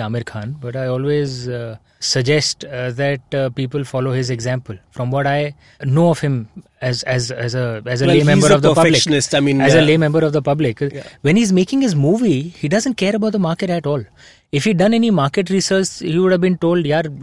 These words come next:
Speaker 1: dyslexic kid ke upar picture bana rahe ho, pagal ho gaya kya? Chalega nahi." Correct? But when he's making his movie, he doesn't care about the market
Speaker 2: So, so,
Speaker 1: at all.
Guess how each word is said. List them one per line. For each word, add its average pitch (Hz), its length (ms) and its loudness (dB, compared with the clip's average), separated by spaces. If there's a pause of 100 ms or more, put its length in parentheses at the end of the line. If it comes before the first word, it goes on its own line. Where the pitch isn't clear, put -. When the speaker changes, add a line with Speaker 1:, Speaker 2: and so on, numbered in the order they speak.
(120)
Speaker 1:
dyslexic 131 520 -4
kid 147 180 -4
ke 156 160 0
upar 147 220 -4
picture 135 220 -6
bana 135 260 -2
rahe 135 40 0
ho, 135 60 -2 (120)
pagal 123 180 -2
ho 127 80 -2
gaya 110 140 -6
kya? 135 200 -10
Chalega 135 320 0
nahi." 104 80 -8 (500)
Correct? 139 260 -8 (320)
But 147 340 -2
when 135 200 0
he's 202 180 0
making 208 600 0
his 131 260 -2
movie, 165 380 2
he 175 80 -4
doesn't 170 260 -2
care 170 200 -2
about 175 180 -2
the 170 80 -4
market 139 380 -4
Speaker 2:
So, - 60 -6
so, 220 120 0
Speaker 1:
at 180 60 4
all. 156 200 6